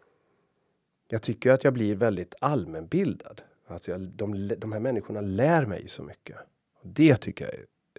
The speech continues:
är fantastiskt. Jag lär ju dem mitt hantverk eller vårt hantverk.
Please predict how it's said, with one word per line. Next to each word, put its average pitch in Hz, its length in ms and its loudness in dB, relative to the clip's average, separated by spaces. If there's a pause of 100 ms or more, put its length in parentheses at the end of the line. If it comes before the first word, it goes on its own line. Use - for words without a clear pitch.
(100)
är 151 240 -16 (540)
fantastiskt. - 1120 -6 (840)
Jag 117 300 2
lär 101 380 2
ju 92 160 2
dem 80 380 -2 (1200)
mitt 104 280 -4
hantverk 123 840 -2
eller 85 120 -8
vårt - 220 -14
hantverk. - 840 -4